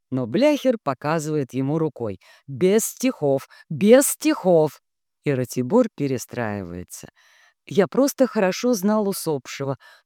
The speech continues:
так как по воле случая накладывал ему швы». Такой, казалось бы, простой ответ был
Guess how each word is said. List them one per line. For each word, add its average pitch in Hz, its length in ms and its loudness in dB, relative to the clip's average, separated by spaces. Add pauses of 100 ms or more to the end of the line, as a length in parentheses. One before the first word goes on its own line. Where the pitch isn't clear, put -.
так 185 180 2
как - 220 -2
по 185 140 2
воле 170 260 2
случая 202 640 0 (180)
накладывал 185 640 2
ему 165 200 0
швы». 98 380 -8 (800)
Такой, - 320 -4
казалось 160 480 -2
бы, 127 100 -6
простой 143 520 -2
ответ 262 340 -2 (240)
был 160 280 4